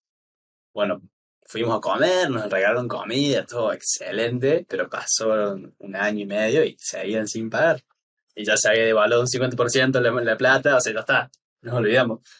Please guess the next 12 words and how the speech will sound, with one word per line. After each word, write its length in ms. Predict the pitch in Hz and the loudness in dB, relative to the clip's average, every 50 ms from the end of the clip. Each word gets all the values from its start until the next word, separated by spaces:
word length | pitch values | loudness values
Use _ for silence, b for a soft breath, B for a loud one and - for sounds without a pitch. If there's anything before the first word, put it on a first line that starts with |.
| B B B B B B B _ | B B B B B B B _
Y 220 | - 113 110 107 104 | -8 -4 -4 -2 0
fue 120 | - 127 131 | 0 0 2
como 160 | 170 170 175 | 2 2 2
un 80 | 170 | 2
clic 260 | 165 156 151 175 170 - | 2 2 0 0 0 0
porque 320 | - 156 135 123 120 117 | -2 -2 0 0 0 0
fue 140 | - - 127 | 0 -2 -2
como 180 | 127 127 107 101 | -2 -2 -2 -4
que 140 | 87 80 78 - _ _ - | -4 -8 -12 -12 _ _ -8
mucho 260 | 113 123 131 131 - | -4 -4 -2 0 0
laburo, 540 | 120 107 107 120 135 147 151 160 170 180 - _ _ _ _ _ _ _ _ _ - | 0 2 2 2 2 2 2 2 2 0 -4 _ _ _ _ _ _ _ _ _ -18
eh, 480 | - - - - - - - - - | -16 -14 -12 -12 -12 -12 -14 -16 -20